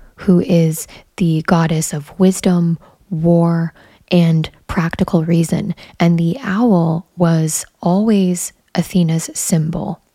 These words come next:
The owl's presence in your dream could represent this deepening wisdom and the ability for strategic thinking in your life, very similar to the attributes of the goddess Athena.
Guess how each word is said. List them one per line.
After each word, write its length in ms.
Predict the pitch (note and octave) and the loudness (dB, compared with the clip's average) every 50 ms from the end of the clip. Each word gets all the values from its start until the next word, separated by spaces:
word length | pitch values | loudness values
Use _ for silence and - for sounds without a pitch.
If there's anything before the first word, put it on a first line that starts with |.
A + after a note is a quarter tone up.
| _ _ - - - - - - _ _ _ _ _ _ _ _ - | _ _ -20 -20 -20 -20 -20 -20 _ _ _ _ _ _ _ _ 0
The 180 | F#3+ F3+ F#3 | 2 2 2
owl's 380 | - - F3+ G3+ - D#3+ D#3+ - | 2 0 -2 0 0 -2 -4 -6
presence 600 | - - - F#3 F3 F3+ - F#3+ F3+ F3 E3+ - | -8 -8 -4 -2 -2 0 2 0 0 0 0 0
in 140 | - E3 D#3+ | 0 0 0
your 160 | D#3 D#3 D#3+ | 0 0 -2
dream 480 | D#3 - F3 E3 D#3+ E3 D#3+ D#3+ D#3+ - | -4 -2 -2 0 0 0 0 -2 -4 -8
could 240 | - - - - - | -10 -12 -10 -4 -4
represent 680 | F3+ E3+ - - G#3 G#3 - - F3 E3+ F#3 F#3 - | -2 -2 -2 -2 -2 -2 -2 0 0 0 0 0 0
this 220 | - F3 F3 - - | -2 -4 -4 -6 -10
deepening 760 | _ - - F3 E3+ - - - F#3+ F#3 F#3 E3+ D#3+ D3+ D3 | _ -4 -2 0 0 0 0 0 2 2 2 2 0 -2 -2
wisdom 600 | D#3+ D#3+ E3+ F3 - - F#3 D#3 C#3 C3+ F#3 - _ - - - - - - - - | 0 0 0 -2 -2 -4 -4 -2 -2 -4 -6 -8 _ -14 -20 -20 -20 -20 -14 -6 -2
and 180 | E3+ E3 F3 | 0 2 2
the 120 | F3+ F3+ F3 | 4 2 2
ability 560 | D#3+ - E3 D#3 D#3 E3 F3+ G3 G3+ G#3+ A3+ | 2 0 -2 -2 0 0 2 2 2 0 0
for 280 | - - - E3+ E3 E3 | -2 0 0 0 0 0
strategic 640 | - - - D3+ - - - E3+ - - F3 - | -2 -4 -8 -8 -6 -4 -4 -4 -2 -2 -4 -6
thinking 760 | - - - - E3 E3+ F3 - - F#3 F3+ E3 D#3 D3 - - _ _ _ - | -6 -12 -6 -2 0 0 0 0 2 2 2 2 0 -4 -8 -12 _ _ _ -2
in 160 | - E3+ E3+ D#3+ | 0 2 2 2
your 160 | D#3+ E3 D#3+ | 2 0 0
life, 640 | D#3 D#3 D3+ D#3+ E3+ D3+ C3 - - - - - - - - - - - - - _ _ _ _ _ _ _ _ - - - | 0 -2 -2 -2 -2 -2 -4 -6 -12 -16 -20 -20 -20 -20 -20 -20 -20 -20 -20 -20 _ _ _ _ _ _ _ _ -16 -6 -2
very 240 | F#3 F3+ G3 G#3 | 0 2 2 2
similar 540 | G#3 - - B3 A#3 F#3+ D#3+ D3+ D3+ D3+ D#3 - - | 0 0 2 4 4 4 4 2 0 -2 -4 -6 -6
to 360 | - - F3 D#3 D3+ D3+ D3 | -4 -2 0 0 0 0 -2
the 160 | - D#3+ D3+ G3 | -2 -2 -2 -2
attributes 680 | D#3 D#3+ F#3+ - - A3 F#3+ - F3+ D3+ D3 D3 - | -2 -2 -2 -2 -2 -2 -2 -2 -2 -4 -4 -4 -4
of 160 | - D3+ D3 | -6 -6 -4
the 80 | - D#3+ | -4 -4
goddess 440 | - D#3 D3 D3 D3 D3 D3+ - - | -2 -2 -2 -2 -2 -4 -4 -4 -6
Athena. 560 | D3+ - - E3 D#3+ D#3+ D#3+ D3 C#3 - | -8 -6 -2 0 0 2 0 0 -2 -6